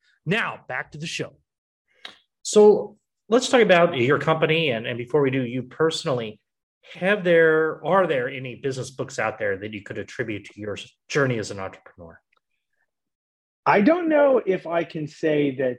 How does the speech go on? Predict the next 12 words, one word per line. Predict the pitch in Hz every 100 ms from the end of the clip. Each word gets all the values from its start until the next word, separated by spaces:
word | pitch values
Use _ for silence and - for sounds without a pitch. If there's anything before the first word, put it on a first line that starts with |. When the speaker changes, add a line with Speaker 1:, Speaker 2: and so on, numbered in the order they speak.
| -
Speaker 2:
it | 143 127
has, | 120 117 - - _ _ _ _ _ _ _ _ -
uh, | 117 110 101 - - -
I | 139
stopped | - 165
short | - 160
of | 131
saying | - 139 127
that | 117 -
it | 127
has | 117
affected, | 113 - 131 123 - 117 107